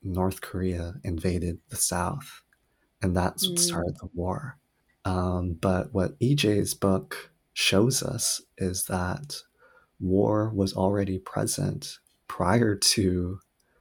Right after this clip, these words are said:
Speaker 1: the official quote-unquote start of the Korean War. And
Speaker 2: Yeah.
Speaker 1: actually, a lot of historians and scholars point to the Jeju Massacre as the beginning of the Korean War, when the
Speaker 2: Mm.
Speaker 1: United States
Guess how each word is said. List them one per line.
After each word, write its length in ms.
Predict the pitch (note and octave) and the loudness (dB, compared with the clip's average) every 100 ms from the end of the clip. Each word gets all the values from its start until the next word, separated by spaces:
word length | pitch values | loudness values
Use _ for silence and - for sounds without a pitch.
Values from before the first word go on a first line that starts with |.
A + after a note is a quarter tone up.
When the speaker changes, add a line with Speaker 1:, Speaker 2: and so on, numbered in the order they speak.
| _ _ - | _ _ 2
Speaker 1:
the 140 | G2 | 4
official 800 | F2+ - G#2 - - F2+ F2 F2 - - | 4 4 4 4 4 0 -2 -8 -12 -4
quote-unquote 800 | - G#2+ G2+ G2 - G2 G2 - | 8 8 8 2 0 -2 -2 0
start 500 | - - F#2 F#2+ - | 0 4 4 2 -4
of 60 | B2 | -6
the 100 | G#2 | -6
Korean 400 | - G2+ F2+ F2+ | -2 -2 0 0
War. 440 | F#2 F#2+ F#2+ - - _ - _ _ _ _ _ | 0 0 -2 -6 -12 _ -20 _ _ _ _ _
And 100 | A2 | 2
Speaker 2:
Yeah. 80 | A2+ | 2
Speaker 1:
actually, 500 | C#3 - A#2 A2+ B2 | 2 2 2 2 2
a 40 | G#2+ | 4
lot 200 | G2 G#2+ | 6 6
of 100 | - | 4
historians 840 | - - G#2 G2+ G#2+ G2+ G2 - | 2 4 4 2 2 0 0 -2
and 160 | G2 E2+ | -2 0
scholars 640 | - F#2+ G#2+ G2 F#2+ - | 2 4 4 4 2 -2
point 400 | - G#2 A2+ - - | -2 0 2 2 0
to 320 | F#2 F#2 F#2 - | 2 0 -2 -4
the 80 | - | -2
Jeju 440 | - F#2+ F#2 F#2 | 2 2 2 -2
Massacre 800 | F2+ F2+ A2+ - - - F2+ - _ _ _ _ - | -2 -2 -2 -4 -6 -6 -6 -8 _ _ _ _ 0
as 280 | F#2 F#2 | 2 2
the 100 | - | -2
beginning 600 | E2 G2 - F#2+ F#2+ F2+ - | -4 -2 2 2 2 0 -8
of 80 | - | -10
the 120 | F2 | -8
Korean 440 | - G2 F2 E2+ | -6 -4 -2 -4
War, 460 | E2+ F#2+ F#2+ F#2 G#2+ _ _ _ _ _ - | -2 0 0 -4 -8 _ _ _ _ _ -2
when 200 | G2 G2 | 2 4
the 80 | F#2+ | 2
Speaker 2:
Mm. 80 | |
Speaker 1:
United 420 | F#2 F#2 F#2+ F#2+ - | 2 0 0 0 -2
States 760 | - F#2 F#2 - - - - | -2 0 0 -2 -4 -4 -6